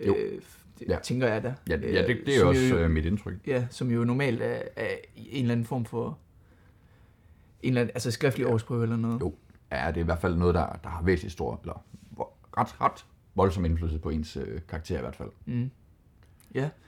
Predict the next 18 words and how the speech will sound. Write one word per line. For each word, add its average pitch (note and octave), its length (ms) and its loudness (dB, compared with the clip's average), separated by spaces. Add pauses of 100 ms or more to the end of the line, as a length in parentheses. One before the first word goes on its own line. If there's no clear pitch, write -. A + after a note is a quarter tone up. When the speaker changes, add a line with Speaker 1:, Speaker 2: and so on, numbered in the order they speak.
(640)
Speaker 2:
Jamen, D3 160 -2
og D3+ 140 6
hva-, C#3+ 80 8
hva-, G3+ 200 6
hvad G3+ 160 4
tænker G3+ 200 6
du F#3+ 80 2
så G3+ 120 4
om F3+ 100 6
det A3+ 120 8
her D3 160 4 (100)
borgerforslag? D3+ 680 4 (200)
Speaker 1:
Jamen, D#2+ 160 -4
på - 100 -8
en - 20 -2
eller F#2 140 4
anden, E2 140 -4
altså, - 200 -4